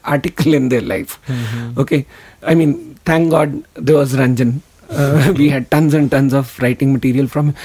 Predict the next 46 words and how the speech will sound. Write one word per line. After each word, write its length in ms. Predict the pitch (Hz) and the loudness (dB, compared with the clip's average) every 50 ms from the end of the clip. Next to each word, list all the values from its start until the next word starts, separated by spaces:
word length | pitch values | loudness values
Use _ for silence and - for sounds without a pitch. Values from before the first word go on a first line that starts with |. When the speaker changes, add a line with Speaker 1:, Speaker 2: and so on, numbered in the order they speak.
| - - - - | -16 -12 -6 -4
Speaker 1:
But 180 | - 233 - - - | -4 -4 -2 -2 -2
other 220 | 190 196 240 233 | 0 2 2 2
than 200 | 220 226 220 214 | 2 2 0 2
Ranjan, 280 | 190 185 180 185 196 190 | 2 0 0 0 0 0
not 200 | 196 226 233 196 | 0 0 0 0
many 240 | 214 196 196 214 202 | 0 0 2 2 0
people 280 | 202 226 214 226 202 | -2 -4 -4 -4 -4
write. 260 | 196 220 262 277 160 - - - - - | -2 -2 -2 -4 -6 -8 -12 -10 -4 0
We 100 | 180 180 | 0 0
have 120 | 180 185 | 0 0
Speaker 2:
Mm. 40 | - | -2
Speaker 1:
such 140 | - 202 175 | -2 -4 -2
brilliant 420 | 170 170 165 170 170 185 190 170 | -2 -2 0 0 2 0 0 -2
professors. 480 | - 151 151 190 196 190 - - 175 147 | -4 -4 -2 -2 -2 0 0 0 0 0
They've 120 | 139 180 170 | 0 0 0
not 200 | 170 190 196 185 | 0 -2 -2 -4
written 320 | 196 175 - 190 190 185 | -8 -8 -4 -2 -2 0
books. 320 | 175 233 254 - - - - - - - - - - - - - | 0 -2 -4 -6 -10 -18 -18 -20 -20 -20 -20 -20 -20 -20 -12 -4
They 140 | - 143 151 | -2 -2 0
don't 280 | 139 147 180 180 190 | 2 2 2 2 2
give 180 | 170 170 156 151 | 2 2 2 2
their 140 | 175 160 160 | 0 0 0
opinions 520 | 160 147 - 202 214 220 226 233 220 202 | -2 0 0 0 2 2 2 2 2 0
on 160 | 208 196 185 | 0 -2 -2
things. 380 | - 180 151 135 123 - - - - | -2 -2 0 0 -2 -4 -6 -10 -6
They 140 | 160 160 | -4 -4
don't 280 | 156 160 165 165 160 147 | -2 0 0 0 0 0
document 460 | 120 127 120 - - 226 247 214 185 147 | 0 -2 -2 -2 -4 -4 -4 -4 -4 -4
them. 160 | 131 107 - - _ _ _ _ _ - _ _ _ _ _ _ | -6 -6 -8 -10 _ _ _ _ _ -20 _ _ _ _ _ _
It's, 280 | - 180 156 123 120 117 | -4 -4 -4 -4 -4 -4
Speaker 2:
Mm. 60 | 143 | -4
Speaker 1:
it's 140 | 175 160 165 | -4 -4 -2
just 180 | 208 220 - - | -2 -2 -2 -4
a 60 | - | -6
culture. 360 | - 123 107 98 - 254 285 - _ _ _ _ - | -4 -4 -6 -6 -8 -12 -18 -20 _ _ _ _ -12
Speaker 2:
Mm. 380 | 120 120 117 117 110 110 113 117 110 110 107 101 _ _ _ - - _ _ _ _ _ _ _ _ _ _ _ _ _ _ _ _ _ - | -12 -10 -10 -10 -12 -14 -14 -16 -18 -20 -20 -20 _ _ _ -20 -20 _ _ _ _ _ _ _ _ _ _ _ _ _ _ _ _ _ -20
That's 200 | 123 113 - - | -20 -18 -14 -12
a 40 | 143 | -10
new 520 | 139 135 131 135 139 135 139 135 135 123 - _ _ - - - _ _ _ _ | -8 -8 -8 -6 -6 -8 -8 -8 -10 -12 -14 _ _ -20 -20 -20 _ _ _ _
perspective 540 | - 135 131 - - - 139 - - 135 139 143 | -10 -8 -8 -8 -6 -8 -8 -6 -6 -6 -4 -4
to 60 | 147 | -4
look 220 | 135 127 127 - | -2 -4 -2 0
at 180 | 165 151 127 127 | 0 0 0 0
this, 220 | 131 139 - - | -2 -2 -2 -2
you 120 | 139 127 131 | -2 -2 -2
know. 120 | 120 113 | -4 -4